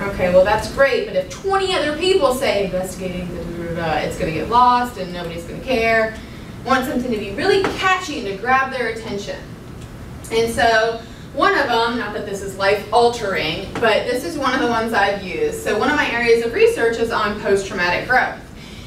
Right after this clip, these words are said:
And so I really played with this, and this is one that I came up with that's been accepted to several conferences,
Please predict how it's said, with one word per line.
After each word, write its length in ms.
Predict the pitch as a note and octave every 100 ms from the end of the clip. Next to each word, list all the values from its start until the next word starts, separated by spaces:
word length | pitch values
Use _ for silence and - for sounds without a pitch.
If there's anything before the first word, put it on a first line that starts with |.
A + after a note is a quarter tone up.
| -
And 280 | A#3 A#3+ C4
so 120 | -
I 680 | G#3+ A3+ A3+ A3+ A3 A3+ A3+
really 200 | B3+ C4+
played 280 | C4+ B3 A#3+
with 140 | B3+
this, 440 | B3+ B3 B3 - -
and 200 | G#3 G#3
this 160 | B3 D4
is 80 |
one 200 | B3+ B3
that 120 | B3 C4
I 180 | C#4+ -
came 160 | B3
up 160 | G#3 G3+
with 240 | G#3+ G3+
that's 200 | G#3+ -
been 140 | - G#3+
accepted 580 | - - G3+ G#3+ G3+ G3+
to 100 | G#3
several 360 | - C4 D4+ -
conferences, 840 | G3 F#3+ F#3+ F3+ F3 E3+ F3+ -